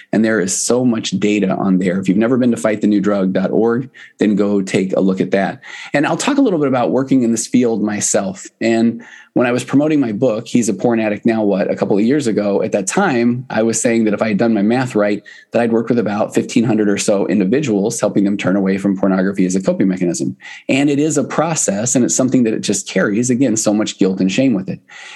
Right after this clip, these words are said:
And as I often say that in the, in my work in this field, in going back fifteen years, that I have never,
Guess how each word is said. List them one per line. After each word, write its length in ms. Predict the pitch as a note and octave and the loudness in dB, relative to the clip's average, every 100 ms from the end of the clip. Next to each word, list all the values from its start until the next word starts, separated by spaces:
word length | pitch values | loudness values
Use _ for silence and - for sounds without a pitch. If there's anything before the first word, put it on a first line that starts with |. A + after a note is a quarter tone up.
| - | -2
And 100 | A#2 | 0
as 80 | A#2+ | 2
I 60 | |
often 260 | C3 C#3 B2 | 0 0 0
say 460 | - A#2+ A#2 A#2 - | 0 2 2 0 0
that 260 | G#2+ G2+ | -2 0
in 480 | A2+ A2 A2 G2+ F#2+ | 0 2 2 2 0
the, 380 | G#2 G#2 G2+ A#2 | 2 0 -2 -2
in 100 | A#2 | 0
my 120 | A2 G2+ | 2 2
work 280 | A2 A#2 | 0 0
in 80 | G#2+ | 0
this 160 | G2+ - | 0 0
field, 340 | G#2+ G#2 G2 - - - - | 2 2 -2 -8 -20 -18 -2
in 500 | G#2+ G#2+ G2+ F#2+ - | 0 2 0 0 0
going 320 | G#2 G#2+ G#2 | 0 2 0
back 320 | G2 G#2 G#2 | 0 -2 -6
fifteen 680 | - - A2 - - G#2 G#2 G2 | -10 -2 -2 0 2 2 2 2
years, 380 | C#3 A2+ G2+ | 2 0 -2
that 100 | - | -2
I 80 | A2 | -2
have 140 | A2 G#2 | 0 2
never, 540 | D3+ D3 A2 F3+ | 2 2 0 -2